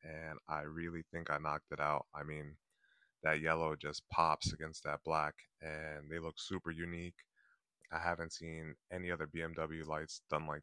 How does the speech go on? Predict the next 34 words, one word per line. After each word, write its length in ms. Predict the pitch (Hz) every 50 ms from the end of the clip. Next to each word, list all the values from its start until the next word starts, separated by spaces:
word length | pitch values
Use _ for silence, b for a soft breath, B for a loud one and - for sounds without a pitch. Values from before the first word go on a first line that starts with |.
| -
this. 400 | 82 80 80 82 - - - - - b b b b b b b b b b b b b -
Now, 540 | 78 76 76 76 73 71 73 73 71 71 - -
I'm 120 | 78 80 85
gonna 140 | 85 85 82
power 300 | - - 87 87 87 82
them 180 | 82 85 85
on 200 | 82 85 85 85
so 120 | - - 78
that 160 | 78 76 73
way 80 | 78
you 80 | 80 76
can 140 | - - 73
see 320 | - - - 82 82 82 80
that 120 | 78 76 -
they 80 | 80 76 76
look 160 | 78 76 - _
just 260 | - - 80 82 - -
as 160 | 80 76 - -
good 220 | - 82 82 82 - - -
on 340 | 80 82 85 87 90 85 80 80
as 100 | 78 76
they 100 | 78 80
do 140 | 78 82 76 - -
off. 320 | 78 82 85 90 95 - - - - _ b b b b b b b b b b _ _ -
And 200 | 80 78 76 78
you'll 140 | 80 82 80
see 300 | - - 104 104 104 98
that 380 | 85 87 82 82 82 80 80 - _ _ _ _ _ _ _ _ _ _ _ _ _ _ _ _ - - -
they 120 | 85 80 85 87
look 240 | 98 110 113 - 101
like 200 | 101 98 95 90 -
the 100 | - 87
yellow 240 | 85 87 87 87 87
halos 520 | 87 87 90 87 87 87 87 87 87 82